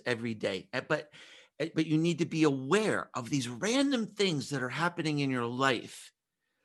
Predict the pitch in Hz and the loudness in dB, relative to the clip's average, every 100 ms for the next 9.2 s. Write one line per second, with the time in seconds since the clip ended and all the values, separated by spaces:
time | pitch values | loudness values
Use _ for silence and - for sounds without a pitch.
0 | _ _ 139 143 156 147 - 143 147 160 | _ _ -6 -2 -4 -4 -6 2 4 4
1 | - 160 147 135 131 135 127 95 _ - | 4 0 0 2 2 4 2 0 _ -8
2 | 147 - 208 214 208 196 202 151 143 160 | -8 0 2 2 -2 -6 -2 0 0 -2
3 | - 156 - 202 113 - 123 - 131 165 | -4 -4 -4 -2 -2 -2 -10 -6 -2 2
4 | 165 165 143 - 180 175 165 147 139 135 | 2 0 -6 -4 0 0 0 0 0 0
5 | 120 107 101 92 - - _ _ _ _ | -4 -4 -4 -8 -14 -18 _ _ _ _
6 | _ - - 151 - 226 247 185 135 - | _ -18 -6 -6 0 2 2 0 -2 -6
7 | 104 95 - _ _ _ 156 123 156 147 | -4 -4 -10 _ _ _ -2 2 4 4
8 | 143 - 180 170 _ - 202 202 196 180 | 2 0 -2 -4 _ -8 -6 -4 2 6
9 | 170 160 | 4 2